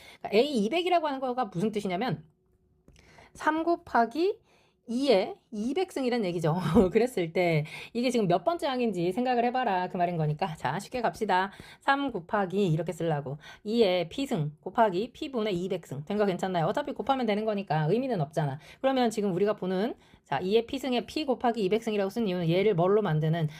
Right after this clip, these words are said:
자연수가 되게 하는 수를 찾기만 하면 되잖아. 그래야 몇 번째 항인지가 나올 거니까. 하나 빼서 가면 되는 거죠. 자, 그럼 첫째 항은 삼이고요. 자, 첫째 항은 지금 삼인 거고, 공비가 내가 공비를 어-, 어떻게 만든 거야? 그치? 이의 피승이 되게 만든 거죠. 이거인 등비수열.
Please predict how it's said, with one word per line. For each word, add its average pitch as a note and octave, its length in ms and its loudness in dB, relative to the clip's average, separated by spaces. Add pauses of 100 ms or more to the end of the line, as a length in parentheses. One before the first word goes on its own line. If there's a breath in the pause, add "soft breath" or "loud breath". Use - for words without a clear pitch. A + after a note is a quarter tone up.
(100)
자연수가 B3 540 2
되게 G3 240 -2
하는 G3 200 -2
수를 G#3+ 200 -6
찾기만 D#4 340 -8
하면 B3+ 160 -2
되잖아. D3 340 0
그래야 A3 280 4
몇 D#3 160 0
번째 A#3 220 2
항인지가 G#3+ 280 -2
나올 D3+ 220 0
거니까. D3 400 -8 (180 loud breath)
하나 B3+ 260 -4
빼서 D4 240 -2
가면 F3 220 -2
되는 D#3 180 2
거죠. D#3 300 0 (200 loud breath)
자, G#3+ 100 -2
그럼 A3+ 120 2
첫째 - 340 -6
항은 C#4+ 220 -4
삼이고요. C#4 560 0
자, - 380 -6 (520 loud breath)
첫째 C4+ 280 -4
항은 A3 280 2
지금 F#3 240 -2
삼인 A3 300 0
거고, E3 360 4
공비가 C#4 720 2
내가 F#3 180 -2
공비를 A#3 320 0
어-, F3 200 0
어떻게 G#3+ 280 -6
만든 E3 240 0
거야? D3+ 160 0
그치? D#3 340 -2 (220 loud breath)
이의 A#3 260 4
피승이 E4 320 -2
되게 C4+ 160 -2
만든 D#3+ 360 0
거죠. D3 380 -2
이거인 D#3+ 360 0
등비수열. G#3 680 2